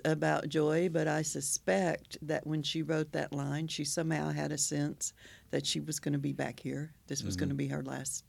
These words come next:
Speaker 1: song. Uh, <laughs> I'm not saying she's dying or anything, <laughs> no.
Speaker 2: Yeah.
Speaker 1: But she did spend a good portion of her life outside of Oklahoma,
Speaker 2: Mm-hmm.
Speaker 1: and, uh, she came back here.
Speaker 2: And
Speaker 1: And
Speaker 2: she has
Speaker 1: so
Speaker 2: an affinity for New Mexico, which is a state I grew up in.
Speaker 1: Yes,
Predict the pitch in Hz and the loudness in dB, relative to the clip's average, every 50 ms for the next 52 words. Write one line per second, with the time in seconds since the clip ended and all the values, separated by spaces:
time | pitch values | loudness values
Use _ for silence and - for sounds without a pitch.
0 | - - - - - 127 131 135 139 143 139 - - - - - - - - - | -14 -6 -4 -2 -2 -2 -2 -4 -6 -8 -10 -14 -16 -18 -18 -18 -18 -16 -6 -2
1 | - 165 - - - - - 214 254 247 226 - - 339 262 - - 247 220 160 | -2 0 2 0 0 6 10 12 12 12 12 12 10 10 10 10 8 6 8 10
2 | - - 156 170 151 147 147 147 156 175 202 220 220 302 269 - 233 247 220 262 | 10 10 10 10 6 6 6 8 8 8 6 6 4 2 4 6 6 6 8 10
3 | 294 285 254 190 151 104 95 - - - - 254 214 - 175 175 196 202 196 185 | 10 12 12 12 12 10 10 8 4 2 0 -2 -2 2 8 10 12 12 12 10
4 | 180 - - - - - - 190 170 160 190 190 180 - - - - 180 165 165 | 8 4 0 -2 0 0 2 2 4 4 4 4 4 2 0 2 4 6 6 6
5 | 156 156 156 151 - 160 147 147 156 151 143 - - - 233 - 175 160 151 - | 6 4 4 2 2 2 2 4 2 2 0 -4 -12 -12 -2 2 2 2 2 2
6 | 165 156 160 147 151 151 147 143 147 156 151 143 151 156 - - 143 147 143 - | 0 0 0 2 2 2 2 2 2 2 2 0 -2 -2 0 0 0 2 2 2
7 | - 143 139 143 143 139 143 139 139 - 143 147 160 180 208 208 175 156 175 - | 2 2 2 0 0 0 -2 -2 -2 -2 -2 0 0 0 0 0 0 -2 -2 -2
8 | - 98 139 139 - 143 143 151 151 151 151 156 151 - - 156 - - 160 165 | -2 0 0 2 2 2 0 -2 -2 -4 -6 -4 -4 -4 -4 -2 -2 -2 -2 -2
9 | 180 185 - - - - - - - - 156 - - - - - 156 110 101 - | -2 -2 -4 -6 -8 -8 -8 -8 -8 -8 -10 -12 -16 -16 -12 -6 -2 0 4 6
10 | 127 120 123 110 113 104 101 - 117 113 113 104 101 98 - - - 95 95 95 | 6 8 8 8 8 6 6 6 8 8 8 8 8 6 4 6 6 6 8 8
11 | 92 95 107 - - - 101 - 101 92 87 87 87 - - 98 85 87 85 - | 8 6 6 6 4 0 0 2 2 2 2 2 0 -2 -2 -2 -2 -2 -2 -2
12 | - - 90 92 95 101 92 95 90 85 85 80 - - 104 98 160 156 151 160 | 0 2 4 4 4 4 4 4 2 2 2 0 -2 -4 -2 0 2 2 2 0
13 | 151 - | -2 -6